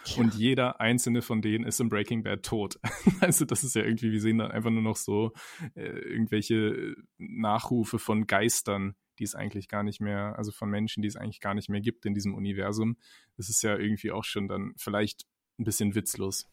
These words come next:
Speaker 1: Stimmt. Was ich dann auch sehr wild fand in der Folge war, dann gehen ja, ähm, Kim und Jimmy sozusagen, ähm, picknicken, nennen wir es mal so, oder, ähm, ja,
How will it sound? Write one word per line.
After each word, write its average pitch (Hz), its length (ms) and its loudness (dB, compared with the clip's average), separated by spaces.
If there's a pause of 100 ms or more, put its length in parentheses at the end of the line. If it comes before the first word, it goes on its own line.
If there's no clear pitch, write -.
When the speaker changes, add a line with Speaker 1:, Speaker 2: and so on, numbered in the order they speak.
Speaker 1:
Stimmt. - 420 -8 (120)
Was 165 180 0
ich 180 80 0
dann 185 220 2
auch 208 80 -4
sehr 202 240 0
wild 196 180 0
fand 190 260 -2
in 180 100 -4
der 185 100 -2
Folge 180 400 -4
war, 170 220 0
dann 170 460 2
gehen 185 280 -2
ja, 160 460 2
ähm, 151 580 -2
Kim 190 340 0
und 170 220 -2
Jimmy 185 300 2
sozusagen, 165 1080 -2
ähm, 147 560 -4 (100)
picknicken, 226 560 -2
nennen 170 140 -2
wir 165 60 -2
es 175 80 -6
mal 170 160 -4
so, 190 280 -6
oder, 156 520 -2
ähm, 156 380 -4 (480)
ja, 156 300 0